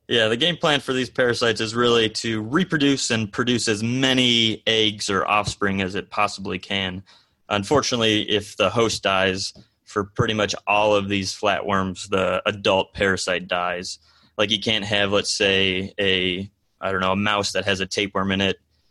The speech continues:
It gets eaten by a mink or something. Uh, even if that mink ate that adult tapeworm, that adult tapeworm wouldn't develop as, or stay alive as a new adult within that, uh, new host. They would just die. And so there's no true escape plan. They can't,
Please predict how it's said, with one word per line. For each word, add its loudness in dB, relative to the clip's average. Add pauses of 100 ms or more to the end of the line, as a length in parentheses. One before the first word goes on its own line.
It 0
gets -2
eaten -4
by 2
a -2 (320)
mink -2
or -2
something. -2 (400)
Uh, 2 (120)
even 0
if 0
that 0
mink -2
ate -2
that 2
adult 0
tapeworm, -2
that 2
adult 0
tapeworm -4
wouldn't -4
develop 0
as, -2
or -6
stay 0
alive 0
as -6
a -4
new -2
adult -2
within -6
that, -4 (320)
uh, 0
new 2
host. -2
They 0
would -4
just -8
die. -6 (340)
And -4
so 2
there's 0
no 4
true -2
escape 0
plan. -2
They 0
can't, -2